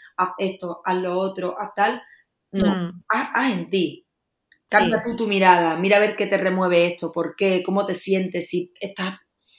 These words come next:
Speaker 1: puedes soportar <clears throat> la culpa que socialmente nos está viniendo o no.
Speaker 2: Claro.
Speaker 1: Eh, mira,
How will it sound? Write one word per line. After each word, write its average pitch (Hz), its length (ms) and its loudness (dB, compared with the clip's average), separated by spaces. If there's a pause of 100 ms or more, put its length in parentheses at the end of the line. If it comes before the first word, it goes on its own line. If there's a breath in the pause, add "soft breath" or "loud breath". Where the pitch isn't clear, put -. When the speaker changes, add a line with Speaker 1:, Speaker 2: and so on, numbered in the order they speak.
(380 loud breath)
Speaker 1:
puedes 208 260 6
soportar 202 560 4
<clears throat> - 40 -16
la 202 480 6
culpa 208 400 4
que 190 80 -2
socialmente 185 580 -2
nos 180 100 -2
está 175 200 -4
viniendo 180 460 0
o 170 60 0
no. 175 320 0 (120 soft breath)
Speaker 2:
Claro. 190 160 -4 (200)
Speaker 1:
Eh, 208 200 2
mira, 220 240 6